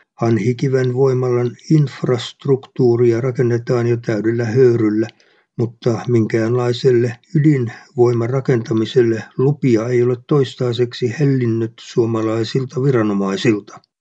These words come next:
Ja valtion enemmistöomistuksessa oleva energiayhtiö Fortum on joutunut useiden viranomaistulkintojen ja skandaalien keskelle Venäjällä.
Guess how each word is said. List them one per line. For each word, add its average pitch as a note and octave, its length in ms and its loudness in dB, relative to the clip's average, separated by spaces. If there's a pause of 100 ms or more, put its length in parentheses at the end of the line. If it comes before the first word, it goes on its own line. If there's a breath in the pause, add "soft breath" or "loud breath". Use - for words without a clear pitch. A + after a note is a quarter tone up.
(400)
Ja C3 120 0
valtion D#3 520 2
enemmistöomistuksessa C#3 1500 -2
oleva C3 320 2
energiayhtiö C3 880 2
Fortum B2 680 0
on A2+ 180 0
joutunut A#2 600 0
useiden B2+ 540 2 (140)
viranomaistulkintojen A#2 1400 2
ja A#2 60 -2
skandaalien A2+ 800 -2
keskelle A2+ 640 -2
Venäjällä. G#2 560 -2